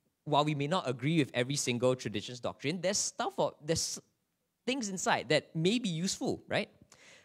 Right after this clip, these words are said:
Um, some of it was helpful, others were not. Uh, there were some things that were happening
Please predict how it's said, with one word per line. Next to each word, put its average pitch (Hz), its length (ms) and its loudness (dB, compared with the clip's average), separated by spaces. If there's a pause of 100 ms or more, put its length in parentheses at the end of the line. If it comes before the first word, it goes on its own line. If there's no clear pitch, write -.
(120)
Um, 131 360 0 (520)
some 190 240 0
of 151 120 0
it 156 60 -2
was 120 120 -2
helpful, 156 340 0 (160)
others 170 500 4
were 143 160 4
not. 151 280 4 (560)
Uh, 113 440 4
there 156 140 6
were 160 140 8
some 240 240 2
things 254 220 -2
that 139 120 2
were 120 80 -4
happening 139 540 -2